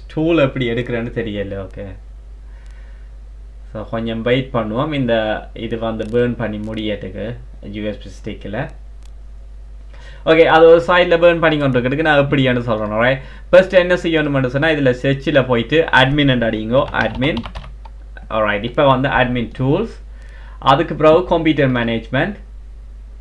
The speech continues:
அதுக்கு பிறகு டிவைஸ் மேனேஜ்மெண்ட். ஓகே, நீங்க டிவைஸ் மேனேஜ்மெண்ட்டை கிளிக் பண்ணினீங்கன்னு சொன்னால், ஆல்ரைட்,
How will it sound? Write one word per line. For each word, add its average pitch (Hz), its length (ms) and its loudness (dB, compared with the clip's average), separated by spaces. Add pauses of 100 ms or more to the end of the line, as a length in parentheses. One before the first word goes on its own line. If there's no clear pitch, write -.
(380)
அதுக்கு 170 320 2
பிறகு 170 340 4
டிவைஸ் 160 400 4
மேனேஜ்மெண்ட். 110 500 -2
ஓகே, 120 280 0
நீங்க 139 180 2
டிவைஸ் 156 380 4 (100)
மேனேஜ்மெண்ட்டை 139 600 0
கிளிக் 135 300 0
பண்ணினீங்கன்னு 110 500 -2
சொன்னால், 113 500 -4 (920)
ஆல்ரைட், - 400 -4